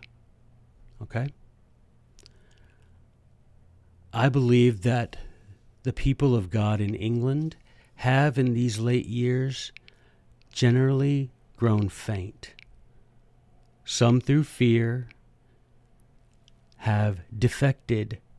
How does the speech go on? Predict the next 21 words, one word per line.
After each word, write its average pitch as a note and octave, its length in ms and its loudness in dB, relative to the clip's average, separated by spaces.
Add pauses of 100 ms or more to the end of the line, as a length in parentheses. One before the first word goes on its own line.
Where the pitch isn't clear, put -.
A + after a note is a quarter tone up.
(140)
from G#2+ 220 0
the G#2+ 120 2
integrity G2+ 640 -2
of F2+ 120 -8
their G#2 140 -6
principles. A2+ 1000 -12 (1300)
Some F3+ 440 2
have C#3 360 0
too C#3 240 0
deeply B2 480 -2
plunged B2 480 -2
themselves C#3+ 720 -2 (320)
in A2 240 -2
worldly A2 520 -2
cares, - 920 -10 (880)
and A#2+ 180 2
so B2+ 220 4
as A2+ 220 2
they A2+ 140 0
might G#2+ 260 -2
enjoy G#2 720 -4